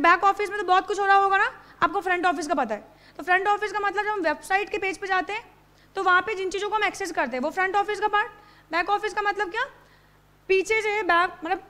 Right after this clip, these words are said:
अगर हम बात करें तो हमारे क्वेरीज का आंसर करना, हमारे डॉक्यूमेंट्स को वेरीफाई करना,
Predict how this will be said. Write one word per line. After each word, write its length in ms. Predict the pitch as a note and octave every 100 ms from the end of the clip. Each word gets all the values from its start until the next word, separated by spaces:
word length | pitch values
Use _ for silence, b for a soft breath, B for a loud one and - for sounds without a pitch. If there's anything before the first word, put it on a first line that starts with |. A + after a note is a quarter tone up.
| - _ -
अगर 240 | - D#4+
हम 100 | F4+ E4
बात 220 | E4+ E4+
करें 220 | F4+ F#4
तो 100 | G#4+
हमारे 360 | F#4 E4+ E4+ F#4+
क्वेरीज 360 | F#4+ F4 F4 -
का 100 | F#4
आंसर 260 | F4 F#4
करना, 300 | F4+ F4+ F#4+ - - _ _ B -
हमारे 200 | E4+ F4+
डॉक्यूमेंट्स 440 | E4+ F#4 F#4+ F4+
को 60 | F#4+
वेरीफाई 420 | E4 F4+ F#4+ F#4
करना, 300 | F#4 F#4